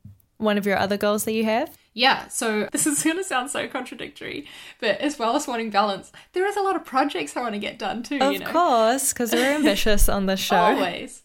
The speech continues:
Speaker 2: In order to cope with this and to, like, try and help with this balance, I've broken my year up into quarters, which is what we do in business,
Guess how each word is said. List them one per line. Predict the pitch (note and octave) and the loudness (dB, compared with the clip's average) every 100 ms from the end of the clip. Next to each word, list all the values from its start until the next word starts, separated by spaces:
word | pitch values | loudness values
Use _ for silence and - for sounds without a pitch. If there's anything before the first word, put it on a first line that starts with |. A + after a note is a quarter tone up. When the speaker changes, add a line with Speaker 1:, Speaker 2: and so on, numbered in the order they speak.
| - | -6
Speaker 2:
In | B3+ | -2
order | B3 D4+ D#4 | 2 2 0
to | C#4 A3 | -2 -6
cope | - G#3+ A3+ | -6 -6 -6
with | G#3+ | -8
this | - F3+ G3+ | -6 -6 -6
and | G3+ G3 | -10 -8
to, | |
like, | F#3+ - | -8 -6
try | - G3+ | -4 -4
and | G3+ | -4
help | - | -8
with | G3+ | -10
this | F#3 | -12
balance, | - F3 G3+ A#3 - | -6 -4 -4 -8 -8
I've | G#3+ - | -8 -4
broken | G3 G#3 C#4 C#4 | -4 -2 -2 -2
my | B3 A3 | -2 -2
year | G#3+ F#3 G3 G3 | -4 -4 -6 -4
up | G3 | -4
into | G#3 G#3 | -6 -8
quarters, | - - F#3 G#3 E4 D#4+ | -10 -8 -6 -4 -6 -6
which | G#3 | -10
is | A3+ | -8
what | G#3+ | -6
we | G3+ | -6
do | G#3 G3 F#3 F3+ | -4 -6 -6 -12
in | - G3 | -10 -8
business, | D3 G3+ F4+ - | -8 -10 -12 -14